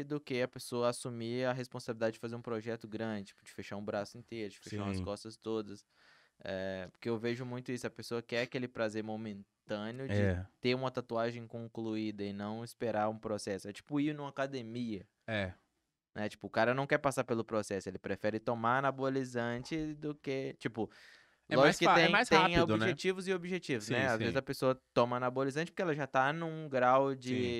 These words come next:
Speaker 2: Sim.
Speaker 1: de musculação ali que realmente ele não vai evoluir mais de forma natural, mas tem gente que entra na academia na primeira semana e já tá tomando anabolizante porque não quer esperar o processo acontecer.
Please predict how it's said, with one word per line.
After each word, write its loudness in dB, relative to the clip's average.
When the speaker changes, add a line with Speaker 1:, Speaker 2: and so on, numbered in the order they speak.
Speaker 2:
Sim. -10
Speaker 1:
de -4
musculação 0
ali 2
que -6
realmente 0
ele -2
não 2
vai 8
evoluir 2
mais 0
de -14
forma -2
natural, 6
mas 4
tem 2
gente -2
que -2
entra 0
na -2
academia 0
na 2
primeira 0
semana -2
e -2
já -2
tá -2
tomando -4
anabolizante -2
porque -2
não -6
quer 0
esperar 2
o 2
processo -2
acontecer. -10